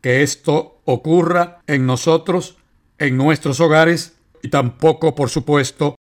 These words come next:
en nuestras iglesias. Bien, profesor, entonces el lunes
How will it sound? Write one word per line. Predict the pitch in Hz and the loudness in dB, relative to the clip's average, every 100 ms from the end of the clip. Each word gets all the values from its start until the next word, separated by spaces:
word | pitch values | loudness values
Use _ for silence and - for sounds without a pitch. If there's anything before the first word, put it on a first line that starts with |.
| _ | _
en | - 135 123 | -4 -2 2
nuestras | 143 151 - 147 - - | 2 0 0 -4 -2 -4
iglesias. | 127 131 131 139 - - - _ _ _ _ | 0 0 -2 -6 -12 -14 -20 _ _ _ _
Bien, | 123 123 151 135 | -6 -2 -2 -4
profesor, | 131 131 143 147 | -4 -4 -2 0
entonces | 147 131 160 156 147 - | 0 0 -2 0 -4 -6
el | - 139 143 | -6 -2 0
lunes | 170 156 165 - | 0 2 0 -4